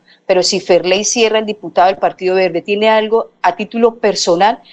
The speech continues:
me parece importante que no mezcle lo personal con lo profesional y con lo laboral como lo está haciendo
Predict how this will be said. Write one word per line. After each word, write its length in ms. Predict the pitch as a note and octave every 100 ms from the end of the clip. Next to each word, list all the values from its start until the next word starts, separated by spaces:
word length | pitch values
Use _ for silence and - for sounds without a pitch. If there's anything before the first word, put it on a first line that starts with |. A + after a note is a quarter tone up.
| -
me 80 | G#3+
parece 300 | G#3 G#3 G#3+
importante 480 | A#3+ A3 G#3 G3 A3+
que 140 | G#3+
no 120 | F#3 F#3+
mezcle 360 | G#3 G#3 A3+
lo 100 | G#3
personal 460 | G3+ F3 F3 F3 F3
con 160 | G3+
lo 100 | G3
profesional 560 | F#3+ F3+ F3 F3+ E3+ F3
y 60 | F#3+
con 160 | F#3
lo 80 | E3+
laboral 400 | E3 D3+ E3 E3+
como 200 | F#3+ F3+
lo 60 | E3
está 220 | D#3 E3
haciendo 400 | F#3+ F3+ F3+